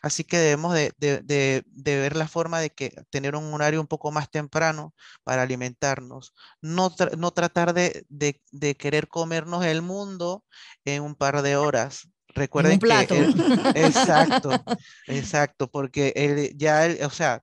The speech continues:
Speaker 1: y el, los otros trescientos sesenta y cinco días del año que vamos a comer, o sea, todos los días
Speaker 2: <laughs>
Speaker 1: tenemos que comer, así que podemos comer moderado y vamos a disfrutar bien los sabores, las texturas, las combinaciones.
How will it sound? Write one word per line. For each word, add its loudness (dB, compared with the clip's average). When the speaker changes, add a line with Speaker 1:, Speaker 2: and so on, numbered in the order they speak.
Speaker 1:
y -4
el, 0
los -2
otros -8
trescientos -10
sesenta -6
y -2
cinco -4
días 4
del 4
año -2
que -4
vamos -4
a -8
comer, -2
o -2
sea, -2
todos -6
los -4
días 0
Speaker 2:
<laughs> -6
Speaker 1:
tenemos -6
que -2
comer, -6
así -12
que -6
podemos -8
comer -6
moderado 2
y -8
vamos -4
a 2
disfrutar -4
bien -2
los -2
sabores, -2
las -4
texturas, -2
las -4
combinaciones. -4